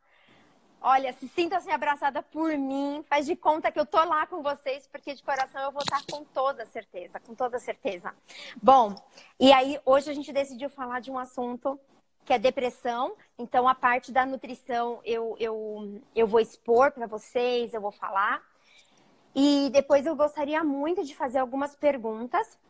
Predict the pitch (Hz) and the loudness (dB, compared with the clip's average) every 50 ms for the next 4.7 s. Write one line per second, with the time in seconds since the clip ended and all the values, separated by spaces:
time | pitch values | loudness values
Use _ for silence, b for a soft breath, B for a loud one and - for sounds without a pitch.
0 | _ _ _ _ _ - 240 226 220 214 214 214 214 214 208 208 202 202 202 190 | _ _ _ _ _ 0 2 2 2 2 0 -2 -2 -2 -2 -2 -2 -2 -4 -2
1 | 190 190 180 185 202 269 349 - - - 427 466 - _ _ _ _ _ _ _ | 0 0 2 2 0 -2 -4 -6 -8 -10 -10 -10 -12 _ _ _ _ _ _ _
2 | _ _ _ _ _ _ _ _ _ _ _ - _ 247 240 - - - 277 247 | _ _ _ _ _ _ _ _ _ _ _ -18 _ -8 -8 -8 -2 2 4 4
3 | 247 247 247 240 240 240 233 202 - - - 226 226 220 226 - 240 277 294 302 | 6 6 4 4 2 0 0 -2 -4 -2 0 2 2 2 0 0 2 4 4 4
4 | 285 277 254 247 254 277 285 - - - - 339 320 302 | 4 2 -2 -2 -2 -4 -4 -6 -8 -6 -4 -4 -4 -4